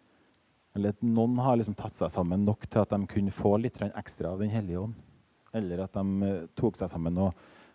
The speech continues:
eh, ja, og så er vi sånn regnskapsførere. <laughs> Det må vi slutte med.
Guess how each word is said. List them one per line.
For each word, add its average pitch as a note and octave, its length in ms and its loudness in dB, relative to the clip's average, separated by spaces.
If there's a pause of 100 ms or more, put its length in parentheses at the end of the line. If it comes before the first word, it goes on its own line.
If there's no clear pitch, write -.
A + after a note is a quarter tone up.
(280)
eh, - 200 -14
ja, F#2+ 140 -4 (1400)
og A2+ 120 -2
så B2+ 100 2
er G#2 100 6
vi F2 120 2
sånn A#2 120 4
regnskapsførere. F2+ 1160 -2 (760)
<laughs> - 800 -20
Det A#2 80 0
må B2 140 6
vi A#2 80 -2
slutte - 260 -10
med. - 120 -20